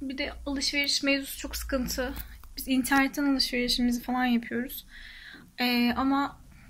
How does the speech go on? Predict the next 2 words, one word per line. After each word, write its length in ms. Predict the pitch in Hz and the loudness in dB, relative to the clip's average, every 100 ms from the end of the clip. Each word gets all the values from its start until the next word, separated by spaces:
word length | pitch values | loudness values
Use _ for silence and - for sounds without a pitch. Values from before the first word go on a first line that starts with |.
| - - - - - - - - - - - - - - - - - - - | -18 -16 -18 -18 -20 -18 -4 -4 -4 -18 -20 -20 -20 -20 -20 -20 -20 -8 6
yani 240 | 247 254 | 8 8
Migros 800 | 254 262 277 311 - - - - | 6 6 6 6 4 4 4 2